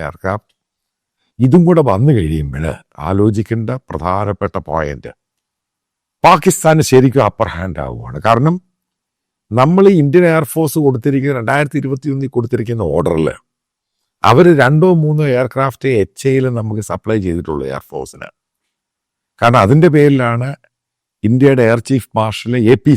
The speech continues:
സിംഗ് വളരെ ശക്തമായ രീതിയിൽ എച്ച് എ എല്ലിനെതിരെ പറഞ്ഞത്, ഇത്രയും ഓർഡർ കിട്ടി, സംഭവം കിട്ടി, എന്നിട്ട്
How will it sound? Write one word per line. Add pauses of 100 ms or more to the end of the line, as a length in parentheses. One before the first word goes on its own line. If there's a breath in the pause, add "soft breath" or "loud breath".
സിംഗ് (800)
വളരെ (120)
ശക്തമായ (140)
രീതിയിൽ (800)
എച്ച്
എ
എല്ലിനെതിരെ
പറഞ്ഞത്,
ഇത്രയും
ഓർഡർ (100)
കിട്ടി, (160)
സംഭവം
കിട്ടി, (880)
എന്നിട്ട്